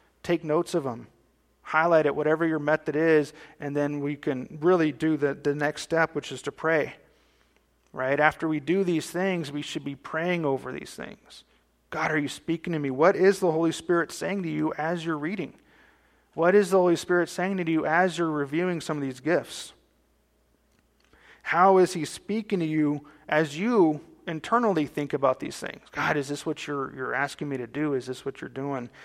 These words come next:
And allow the Holy Spirit to, to speak to you during that time. And here's something else we can do. We can ask. Right? Didn't Jesus himself say,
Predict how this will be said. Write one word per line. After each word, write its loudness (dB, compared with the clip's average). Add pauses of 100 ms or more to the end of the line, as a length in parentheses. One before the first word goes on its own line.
(280)
And -6
allow 6
the 4
Holy 2
Spirit 2
to, -14
to -12
speak -10
to -10
you -8
during -8
that -10
time. -10 (1300)
And 0
here's 6
something 2
else 0
we -6
can -6
do. -6
We -8
can -4
ask. -6 (2250)
Right? -4 (280)
Didn't 2
Jesus -2
himself 2
say, 2